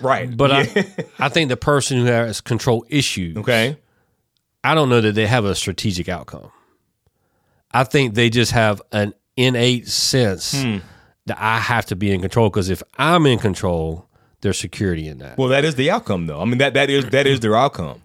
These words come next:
Speaker 2: No, but I'm, I'm thinking, like, in other words, if, if you say, "Okay, well, I want to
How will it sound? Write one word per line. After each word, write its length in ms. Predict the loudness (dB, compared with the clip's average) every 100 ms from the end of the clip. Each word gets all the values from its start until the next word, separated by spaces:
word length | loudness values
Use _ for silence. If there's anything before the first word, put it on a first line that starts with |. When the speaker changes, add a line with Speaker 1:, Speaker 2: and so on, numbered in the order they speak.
| -4
Speaker 2:
No, 240 | 2 2
but 100 | 4
I'm, 160 | 4 2
I'm 180 | 0 -2
thinking, 400 | 2 2 4 4
like, 240 | 4 2 2
in 80 | 2
other 140 | 4
words, 400 | 6 6 4 4
if, 260 | 2 0 -2
if 240 | 0 0 2
you 180 | 2
say, 280 | 4 4 6
"Okay, 520 | 4 4 4 4 2 -2 -12 -20 _ 0
well, 420 | 2 4 2 -2 _ _ _ _ _
I 120 | 0
want 300 | 2 2 2
to 200 | 0 -2